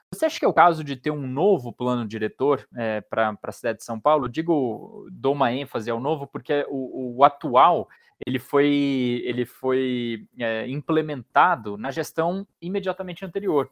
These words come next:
a do ex-prefeito Fernando Haddad. É, a, a gestão que veio,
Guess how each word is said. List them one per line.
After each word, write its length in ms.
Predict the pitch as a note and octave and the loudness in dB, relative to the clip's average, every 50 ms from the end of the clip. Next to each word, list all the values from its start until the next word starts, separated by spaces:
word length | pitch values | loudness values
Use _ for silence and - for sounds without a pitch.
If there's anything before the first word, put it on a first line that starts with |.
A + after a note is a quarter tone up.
| _ | _
a 80 | - A#2 | -10 -8
do 160 | A2+ A#2+ B2 | -4 -2 -2
ex-prefeito 540 | B2+ C3 - - - B2+ - C#3 C#3 C3+ - | -2 -2 -2 -6 -12 -8 -4 -4 -6 -6 -6
Fernando 380 | - D3 C#3 C3+ C#3 C#3 C#3+ D#3 | -10 -10 -10 -8 -8 -6 -4 -4
Haddad. 420 | D#3+ C#3 B2+ A#2 G#2+ G#2 G2 F#2+ _ _ - _ _ _ _ _ _ _ | -2 2 2 2 2 0 -6 -14 _ _ -20 _ _ _ _ _ _ _
É, 260 | - A2 A2 G#2+ G#2 G#2+ | -8 -6 -6 -6 -6 -4
a, 340 | G#2+ G#2+ G#2 G#2+ - - | -2 0 0 0 0 -2
a 40 | A2 | -2
gestão 280 | G2+ - A#2+ - C3 B2 | -2 -4 -8 -8 -8 -10
que 100 | - B2 | -6 0
veio, 300 | B2+ C3 C3+ C3+ C3+ | 0 2 2 0 -2